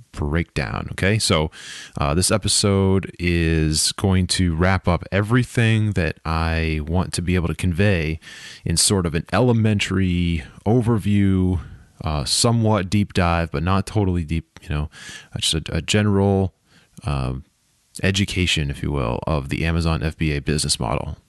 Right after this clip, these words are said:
So, um, in this episode, the things that I'm going to go over are sponsored ads, keyword analytics, split testing, follow-up email campaigns, promotions, and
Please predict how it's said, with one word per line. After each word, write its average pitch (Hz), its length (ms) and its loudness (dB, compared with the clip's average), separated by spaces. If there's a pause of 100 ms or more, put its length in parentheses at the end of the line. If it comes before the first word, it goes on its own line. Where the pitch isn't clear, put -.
So, - 320 -4 (560)
um, 65 300 -2
in 147 220 2
this 123 180 0
episode, 92 420 0
the 85 60 -4
things 98 260 0
that 90 80 2
I'm 87 120 0
going 87 220 0
to 85 80 -6
go 98 260 4
over 80 200 0
are 76 460 -2 (640)
sponsored 87 520 0
ads, 110 600 0 (360)
keyword 98 440 2
analytics, 98 880 0 (300)
split - 420 -2
testing, 101 720 0 (460)
follow-up 85 520 2
email 113 320 4
campaigns, 90 840 0 (500)
promotions, 95 680 2
and 80 720 0